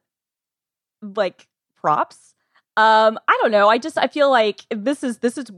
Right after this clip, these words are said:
you know, this was a system that in a lot of ways was ahead of its time. They were doing sixteen bit before Sega. They had a, a, a C D add-on that they then released, even a thirty-two bit version of, um, later, ahead of everybody else too.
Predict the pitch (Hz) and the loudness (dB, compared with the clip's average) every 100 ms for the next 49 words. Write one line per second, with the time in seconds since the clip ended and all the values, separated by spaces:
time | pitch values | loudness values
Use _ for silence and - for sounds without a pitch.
0 | - - _ _ _ 240 240 208 330 - | -20 -20 _ _ _ 0 2 2 -2 -2
1 | 381 302 269 - 214 190 185 180 185 165 | -2 -2 -2 0 2 2 2 2 2 2
2 | 160 170 165 175 170 - - 175 165 - | 0 0 0 2 0 -4 -4 0 -2 -2
3 | - 190 160 165 170 175 165 247 - 233 | -2 -2 0 -2 -2 -4 -6 -10 -6 -2
4 | 202 - 196 190 - 160 156 156 151 - | 0 -2 -2 -4 0 0 0 -2 -4 -12
5 | _ - 175 180 175 170 - 175 - 175 | _ -4 0 0 2 0 2 0 0 -2
6 | - 180 - 240 226 226 190 175 175 170 | -4 -10 -6 -2 -2 0 0 0 0 -2
7 | 170 170 180 165 175 175 170 170 165 165 | -4 -6 -4 0 2 2 0 -2 -4 -4
8 | - - - - - - _ 214 180 170 | -8 -16 -20 -16 -14 -16 _ 0 2 2
9 | 175 165 - 175 - 160 170 165 160 - | 2 0 -4 -4 0 -2 0 -2 -2 -2
10 | 160 160 - 175 160 160 - 180 175 175 | -2 -2 0 2 4 2 2 -2 0 0
11 | 175 170 175 165 - - 151 143 | 0 0 0 0 -4 -6 -4 -4